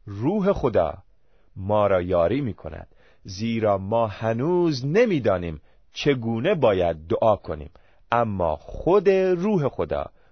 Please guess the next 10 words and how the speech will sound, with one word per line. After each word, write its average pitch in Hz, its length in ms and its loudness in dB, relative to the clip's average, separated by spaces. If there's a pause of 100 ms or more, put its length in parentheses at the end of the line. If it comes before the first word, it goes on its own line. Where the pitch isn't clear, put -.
با 113 220 2
ناله‌هایی 101 840 2
که 87 320 -4
نمی‌توان 107 840 -2
بیان 104 480 2
کرد - 480 -8 (440)
برای 131 500 6
ما 85 300 -4 (280)
شفاعت - 960 -2
می‌کند.» 90 400 -14